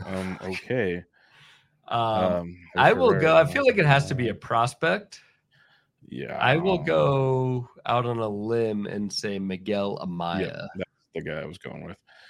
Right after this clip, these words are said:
Speaker 1: It's either Herrera or Amaya. I think Amaya's got a better path to playing time. Amaya's legit. Like, I, every time they bring in a catcher in Chicago, I'm pissed. Like, Amaya's,
Speaker 2: I know.
Speaker 1: he needs
Speaker 2: That's,
Speaker 1: to play.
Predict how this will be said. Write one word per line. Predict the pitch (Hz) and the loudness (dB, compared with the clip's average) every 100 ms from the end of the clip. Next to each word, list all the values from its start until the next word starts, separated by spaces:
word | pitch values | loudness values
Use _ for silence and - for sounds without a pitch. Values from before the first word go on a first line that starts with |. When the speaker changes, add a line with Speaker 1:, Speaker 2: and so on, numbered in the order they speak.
| - - | -20 -2
Speaker 1:
It's | 98 113 | 0 6
either | 110 104 | 8 8
Herrera | 101 101 98 98 95 | 8 8 8 8 4
or | 92 | 2
Amaya. | 92 92 92 | 2 4 4
I | |
think | 92 92 | 2 -2
Amaya's | 92 92 90 | 0 2 2
got | 87 90 | 0 -2
a | |
better | 85 87 | -2 -4
path | 87 82 | -2 -4
to | - | -4
playing | - 80 85 | -10 -10 -6
time. | 87 | -8
Amaya's | 90 90 90 87 85 | -4 -2 0 0 -2
legit. | 85 90 90 - _ | -6 -2 -2 -4 _
Like, | 90 85 - | -12 -10 -6
I, | 92 92 123 _ - - - | -4 -4 -8 _ -20 -20 -4
every | 107 104 | 2 4
time | 110 101 | 6 6
they | 92 | 6
bring | 95 92 | 4 2
in | 90 | 0
a | |
catcher | - 87 - 87 | 2 0 0 -4
in | 87 | -6
Chicago, | - 90 80 | -2 -2 -2
I'm | 82 85 | -8 -8
pissed. | 80 80 - - | -8 -8 -12 -12
Like, | 90 87 | -10 -4
Amaya's, | 92 92 90 90 | 0 4 4 2
Speaker 2:
I | 95 | 0
know. | 90 - _ _ - | -4 -10 _ _ -4
Speaker 1:
he | |
needs | 98 87 | 0 2
Speaker 2:
That's, | - | 2
Speaker 1:
to | - | 2
play. | 82 | -2